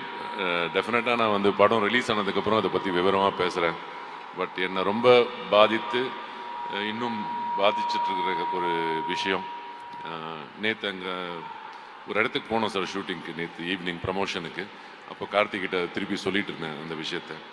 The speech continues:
எனக்கு அது நான் அப்புறம் பேசுறேன், அந்த ரிலீஸ் ஆனதுக்கப்புறம் பேசுறேன், இப்போ நான் அந்த கதையை சொல்ல முடியாது. Um, அதே மாதிரி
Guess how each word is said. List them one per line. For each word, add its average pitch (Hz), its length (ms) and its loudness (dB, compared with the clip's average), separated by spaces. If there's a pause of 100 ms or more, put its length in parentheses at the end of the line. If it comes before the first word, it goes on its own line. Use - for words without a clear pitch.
(340)
எனக்கு 92 220 -4
அது 87 100 -2 (1040)
நான் 92 120 0
அப்புறம் 107 260 -2
பேசுறேன், 95 320 0
அந்த 82 120 -2 (220)
ரிலீஸ் 110 240 0
ஆனதுக்கப்புறம் 101 540 0
பேசுறேன், 98 280 4
இப்போ 95 140 -4
நான் 87 120 0
அந்த 85 160 -2
கதையை 92 240 6 (360)
சொல்ல 90 240 4
முடியாது. 73 300 -2 (840)
Um, 92 360 8 (360)
அதே 117 160 6
மாதிரி 120 160 6